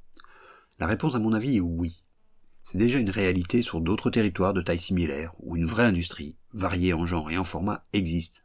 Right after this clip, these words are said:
la Flandre ou les pays scandinaves. Mais elle ne pourra se faire que par un effort particulier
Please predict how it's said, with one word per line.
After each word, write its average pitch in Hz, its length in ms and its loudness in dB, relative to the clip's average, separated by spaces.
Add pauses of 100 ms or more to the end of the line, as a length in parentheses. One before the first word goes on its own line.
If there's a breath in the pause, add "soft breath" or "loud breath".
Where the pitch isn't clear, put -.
(100)
la - 120 -8
Flandre 85 580 -8 (160)
ou 85 160 2
les 78 100 -2
pays 82 220 -4
scandinaves. 69 500 -8 (1080 loud breath)
Mais 143 120 6
elle 156 80 8
ne 127 60 4
pourra 95 220 2
se 87 120 -4
faire 107 420 -2 (140)
que 131 100 2
par 131 300 -2
un 92 240 2
effort 117 440 0
particulier 90 680 -4